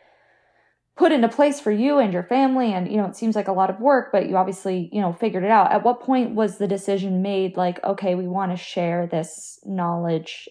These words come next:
and, you know, what we've learned with, you know, the world?" And I mean, obviously you have the cookbook,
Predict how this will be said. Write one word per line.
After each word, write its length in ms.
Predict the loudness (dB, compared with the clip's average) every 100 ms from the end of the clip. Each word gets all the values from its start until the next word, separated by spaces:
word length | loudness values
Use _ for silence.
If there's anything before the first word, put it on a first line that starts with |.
| -8
and, 400 | -4 -2 -4 -6 -4
you 60 |
know, 120 | -2
what 260 | 0 -2 -2
we've 280 | -2 -2 -4
learned 520 | -4 -2 -2 -2 -6 -2
with, 180 | -2 -2 -8
you 120 | -8 -6
know, 140 | -4
the 100 | -4
world?" 480 | 0 2 4 2 2
And 160 | 0
I 120 | -2 -4
mean, 140 | -4
obviously 340 | -6 -6 -8
you 100 | -6
have 160 | -6 -8
the 100 | -6
cookbook, 480 | -2 -2 2 0